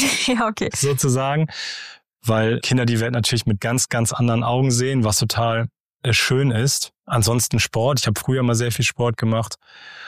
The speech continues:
Speaker 2: Und, äh, das lenkt mich immer ganz gut ab. Meistens nimmt man nichts mit nach Hause, aber manchmal, äh, schafft man's dann halt doch nicht.
Speaker 1: Ja.
Speaker 2: Gerade wenn man an so einer Sache rumknobelt. Aber ich würde sagen, meine Tochter, Zusammensein mit ihr,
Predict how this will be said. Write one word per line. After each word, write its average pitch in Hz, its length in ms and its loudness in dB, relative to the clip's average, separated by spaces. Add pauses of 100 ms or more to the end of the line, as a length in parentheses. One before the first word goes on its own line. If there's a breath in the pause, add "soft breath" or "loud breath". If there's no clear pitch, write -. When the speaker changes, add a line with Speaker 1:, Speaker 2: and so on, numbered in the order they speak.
(460 loud breath)
Speaker 2:
Und, 110 560 2
äh, 117 240 2
das 117 260 0
lenkt 120 200 2
mich 113 140 2
immer 117 160 2
ganz 117 240 0
gut 113 200 0
ab. - 340 -4 (160)
Meistens 156 600 2
nimmt 143 160 2
man 123 140 4
nichts 151 260 2
mit 151 120 2
nach 143 220 0
Hause, 139 280 2
aber 123 140 2
manchmal, 139 680 0 (440 loud breath)
äh, 120 140 2
schafft - 260 0
man's 135 160 0
dann 127 100 0
halt 113 200 0
doch 135 140 -2
nicht. 156 300 2 (380 loud breath)
Speaker 1:
Ja. 196 240 -14
Speaker 2:
Gerade 123 280 0
wenn 123 80 0
man 123 120 0
an 120 60 0
so 117 80 0
einer 113 120 0
Sache 120 220 0
rumknobelt. 127 880 0 (680)
Aber 113 300 0
ich - 120 -2
würde 117 140 2
sagen, 107 320 0
meine 104 200 0
Tochter, 123 720 -2
Zusammensein 127 680 2
mit 123 140 -2
ihr, 123 340 0